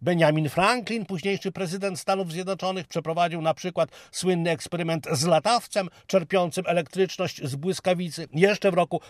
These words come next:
tysiąc siedemset pięćdziesiątym drugim. Chorych leczono już również elektrowstrząsami i to na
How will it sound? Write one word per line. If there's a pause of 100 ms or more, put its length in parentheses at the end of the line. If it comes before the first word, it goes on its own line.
tysiąc
siedemset (160)
pięćdziesiątym
drugim. (160)
Chorych
leczono
już
również (260)
elektrowstrząsami
i
to (200)
na